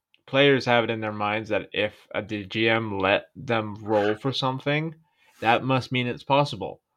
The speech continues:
which I disagree with. <laughs> I think it just means that there will be consequences for what you're <laughs> doing. They might be good, but they're not necessarily good. <laughs>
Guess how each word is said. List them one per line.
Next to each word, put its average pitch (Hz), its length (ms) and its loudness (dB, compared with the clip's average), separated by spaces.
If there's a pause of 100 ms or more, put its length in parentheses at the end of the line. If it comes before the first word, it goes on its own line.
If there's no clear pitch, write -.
(140)
which 120 200 -2
I 156 160 8
disagree 143 480 6
with. 123 280 2
<laughs> - 1400 -12
I 156 200 10
think 117 380 2
it 120 140 0
just 127 220 0
means 123 220 0
that 120 140 2
there 120 120 4
will 117 80 4
be 113 100 -4
consequences 120 960 0
for 131 220 0
what 117 240 4
you're 127 160 2
<laughs> - 0 -
doing. 180 680 6 (560)
They 131 140 2
might 131 220 2
be 117 160 -2
good, 175 560 6 (460)
but 156 220 10
they're 165 240 10
not 139 380 2
necessarily 156 960 6
good. 95 400 2
<laughs> - 40 -2